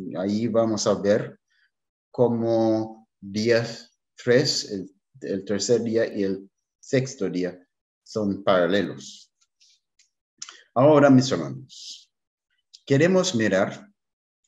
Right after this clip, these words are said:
ah, para ver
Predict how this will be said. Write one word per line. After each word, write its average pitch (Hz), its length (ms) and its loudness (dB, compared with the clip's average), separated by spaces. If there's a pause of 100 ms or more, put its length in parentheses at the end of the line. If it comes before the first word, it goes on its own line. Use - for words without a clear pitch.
(420)
ah, 101 640 -2 (1700)
para 104 300 2
ver 113 400 0